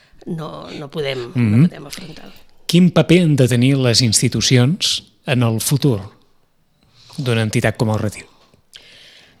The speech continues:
Speaker 1: Han de tindre un, un, un, un paper important, sobretot quan estem parlant d'aquestes grans,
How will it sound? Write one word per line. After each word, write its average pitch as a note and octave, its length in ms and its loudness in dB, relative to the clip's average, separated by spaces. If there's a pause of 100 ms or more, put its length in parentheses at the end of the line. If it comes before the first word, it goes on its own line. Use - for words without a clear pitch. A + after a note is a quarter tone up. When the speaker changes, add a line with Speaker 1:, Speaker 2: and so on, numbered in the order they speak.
(260)
Speaker 1:
Han G#3+ 80 -4
de C4 120 2
tindre C4+ 260 4
un, C4 80 2 (200)
un, A#3 200 0 (120)
un, G#3 440 -6 (460)
un G3+ 280 -12
paper G#3 240 0
important, A3+ 560 0 (2000)
sobretot G#3 560 -4
quan G#3+ 160 -6
estem G3+ 240 -4
parlant F3+ 320 -2
d'aquestes F3 420 -8
grans, D#3+ 380 -10